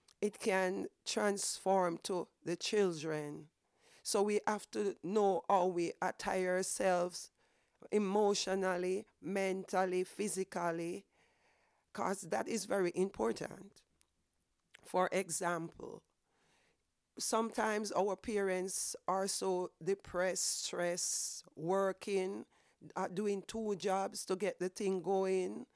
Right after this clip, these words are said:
Some parents, their fathers and mother, or it could be the, the father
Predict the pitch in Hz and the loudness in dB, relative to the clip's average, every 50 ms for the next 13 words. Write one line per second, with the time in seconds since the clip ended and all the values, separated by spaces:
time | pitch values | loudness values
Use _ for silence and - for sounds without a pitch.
0 | _ - - - - - - - 226 202 214 208 - 254 226 220 220 214 220 208 | _ -20 -20 -20 -18 -10 -2 2 4 4 4 2 0 0 2 4 4 4 4 2
1 | 214 214 - - - - - _ _ _ - 175 196 208 196 196 196 190 180 - | 2 0 -2 -4 -6 -6 -8 _ _ _ -4 0 2 2 4 4 2 2 0 -2
2 | - _ - - - - 220 208 202 196 190 190 196 190 185 185 175 175 160 170 | -6 _ -18 -8 -2 2 4 4 4 4 2 2 0 0 0 0 0 0 0 0
3 | 185 185 180 190 185 180 180 - - - 175 175 170 165 - - - - 196 - | -2 -2 0 0 0 0 0 -2 0 0 0 0 0 -4 -6 -8 -8 -8 -8 -6
4 | - - 185 180 175 190 185 180 180 165 - _ _ - - _ - 165 165 - | -4 -6 -4 -2 -2 -2 0 0 -2 -2 -4 _ _ -20 -14 _ -6 -6 -4 -2
5 | - 185 185 185 180 180 175 190 180 180 185 208 | 0 2 2 2 2 0 0 0 -2 -2 -2 -6